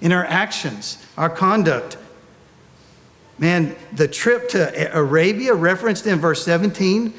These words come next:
demonstrates the reforming that can only take place through the everyday walking with him. That way, if we're off track, the Lord can reform us, reshape us,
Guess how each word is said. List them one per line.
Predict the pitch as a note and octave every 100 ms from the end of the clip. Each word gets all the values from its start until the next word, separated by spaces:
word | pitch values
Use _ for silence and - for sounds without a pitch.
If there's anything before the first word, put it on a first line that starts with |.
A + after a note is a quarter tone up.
| - - - - -
demonstrates | D#3 A3 A#3+ - G3+ F3+ E3
the | - E3
reforming | D3+ F#3 F3+ G3+ G#3 A3 F3 B2 G#2 - - - -
that | E3 E3
can | E3+
only | F#3 G#3+ G#3
take | E3 F3+ -
place | F3 C#3+ B2 - - -
through | - D#3
the | D3+ - C#3+
everyday | D#3+ D#3+ F3 F3+ D3 D3+ A2 E2+ - -
walking | C#3 C#3 D3+ C3+
with | C3
him. | C3+ G#2+ - - - - -
That | G#3 G#3+
way, | G3+ F3+ F3
if | B3 B3+
we're | A3+ G#3
off | E3 D#3
track, | - C#3 A#2+ - - -
the | E3+
Lord | E3+ G3
can | F#3+ D3+ C3+
reform | E3 A#3+ A3+ A3+ A#3+ A3
us, | D3 A2+ - - -
reshape | D#3 A3 B3 - G3 D#3+ C3
us, | G#2 -